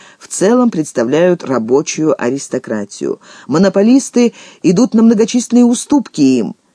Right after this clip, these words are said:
Белые рабочие получают относительно высокую заработную плату. Белые имеют монополию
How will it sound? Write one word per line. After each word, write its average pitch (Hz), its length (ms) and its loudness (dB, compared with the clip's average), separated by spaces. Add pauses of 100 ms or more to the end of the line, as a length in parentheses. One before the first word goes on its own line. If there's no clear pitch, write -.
Белые 135 400 2
рабочие 143 480 0
получают 135 520 -2
относительно 135 540 -6
высокую 123 460 -2
заработную 107 540 -6
плату. 123 500 -4 (260)
Белые 170 540 2
имеют 180 340 2
монополию 170 760 2